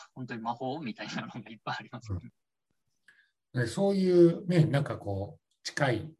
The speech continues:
Speaker 2: ね、日常的に近いものとか、まあ、な-、な-、馴染みがあるキャラコンテンツ、
Speaker 1: うんうん。
Speaker 2: それから、また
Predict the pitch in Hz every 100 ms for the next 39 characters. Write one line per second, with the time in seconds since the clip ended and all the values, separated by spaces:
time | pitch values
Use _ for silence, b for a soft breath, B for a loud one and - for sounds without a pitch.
0 | _ - 135 - 143 117 127 127 123 117
1 | 127 117 - 120 110 101 98 98 101 101
2 | _ _ _ 120 101 156 156 123 127 131
3 | 135 139 147 143 117 95 _ _ _ -
4 | 104 98 107 95 90 82 - 87 - 131
5 | 123 113 110 110 107 107 95 - _ _
6 | _ - 151 123 113 - -